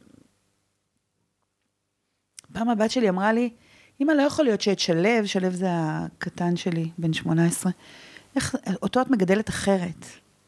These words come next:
אמרתי לה, "את צודקת, אני הייתי במקום אחר." "את נותנת לו יותר חופש, יותר הקשבה." אמרתי לו, "נכון, את צודקת, אבל היום אני מלמדת אותך את מה, אתכם, את מה שהיום אני יודעת,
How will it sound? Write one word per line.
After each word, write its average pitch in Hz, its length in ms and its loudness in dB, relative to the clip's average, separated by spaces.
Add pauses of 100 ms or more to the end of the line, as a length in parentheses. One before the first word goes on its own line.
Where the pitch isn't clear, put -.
(500)
אמרתי 214 220 2
לה, 269 80 2
"את 262 60 0
צודקת, 254 560 0 (520)
אני 196 140 2
הייתי 226 180 4
במקום 190 360 0
אחר." 170 280 -2 (1080)
"את 190 80 0
נותנת 233 320 2
לו 220 60 4
יותר 208 300 2
חופש, 202 640 0
יותר 202 420 2 (300)
הקשבה." 190 640 0 (440)
אמרתי 214 220 0
לו, 269 80 2
"נכון, 262 240 2
את 226 80 0
צודקת, 208 640 -4 (500)
אבל 196 180 2
היום 226 180 4
אני 220 120 4
מלמדת 202 420 0
אותך 208 240 -2
את 185 100 -6
מה, 185 140 -2 (160)
אתכם, 190 540 -2 (160)
את 175 120 -10
מה 190 100 -4
שהיום 190 420 2
אני 175 160 2
יודעת, 156 340 -4